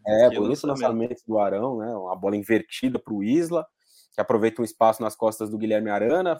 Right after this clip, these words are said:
Speaker 1: faz o cruzamento, e aí tem, você tem Bruno Henrique na área, você tem Gabigol na área, tem o Michael chegando, que vai fazer o gol.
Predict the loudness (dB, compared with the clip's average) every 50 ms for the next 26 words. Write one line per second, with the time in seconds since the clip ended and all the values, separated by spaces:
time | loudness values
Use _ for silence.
0 | 0 0 0 0 0 -2 -6 -6 -4 -4 -4 -4 -4 -6 -6 -6 -4 -2 -2 -2
1 | -2 -2 -2 -2 0 -2 -4 -8 _ _ _ _ _ _ _ _ _ -14 -12 -10
2 | -8 -6 -4 -2 -2 -2 0 0 0 0 0 -2 -4 -2 0 2 2 4 2 2
3 | 0 -2 -6 -8 -10 -8 -6 -4 -4 -4 -4 -2 -2 -2 -2 0 2 2 2 2
4 | 2 0 -2 -2 -2 -2 0 0 2 2 2 0 -2 -6 -4 -4 -6 -6 -6 -6
5 | -6 -4 -6 -6 -6 -6 -6 -6 -6 -6 -8 -8